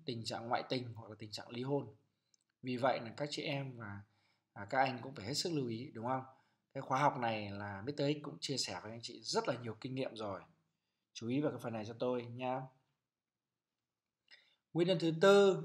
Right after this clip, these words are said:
đấy là khác biệt về quan điểm sống, lối sống, phong cách sống. Ví dụ như là chồng thì quá sạch sẽ, vợ thì quá bẩn. À, hoặc là ngược lại nhé. Ở đây thì tôi chỉ lấy ví dụ nhé.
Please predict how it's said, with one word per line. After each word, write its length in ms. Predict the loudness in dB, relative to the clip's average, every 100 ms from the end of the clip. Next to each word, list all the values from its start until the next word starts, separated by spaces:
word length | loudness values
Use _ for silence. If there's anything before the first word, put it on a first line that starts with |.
| -6
đấy 140 | -8 -4
là 80 |
khác 280 | -2 4 4 4
biệt 160 | 0 0 -4
về 180 | -10 4
quan 280 | 8 8 6
điểm 220 | 0 -2
sống, 520 | -4 0 2 2 -4 -8 -18 -20 -20 _ -6
lối 340 | -2 2 2
sống, 520 | 4 6 6 6 -2 -4
phong 280 | -2 0 4
cách 140 | 2 2
sống. 540 | 0 4 4 2 -2 -8 -18 _ -20 _ _ _
Ví 100 | -2
dụ 160 | 2 2 0
như 160 | -2 -2
là 300 | -4 -6 -12 -20 _ _ _ _
chồng 300 | -4 -4 -4
thì 60 | -6 0
quá 160 | 2
sạch 180 | 2 0
sẽ, 480 | 2 2 2 0 -6 _
vợ 240 | -2 -2 -2
thì 80 | -2
quá 160 | 2 4
bẩn. 240 | 6 4 4 -10 -18 _ _ _ _ _ _
À, 100 | -10 -8 2
hoặc 160 | 4
là 80 | 4
ngược 180 | 2 6
lại 260 | 6 6 -2
nhé. 180 | -4 -2
Ở 80 |
đây 180 | 2 2
thì 340 | 2 -6 -8 -8
tôi 100 | -6 -4
chỉ 100 | -6
lấy 140 | -4
ví 100 | -2
dụ 140 | -4
nhé. 160 | -4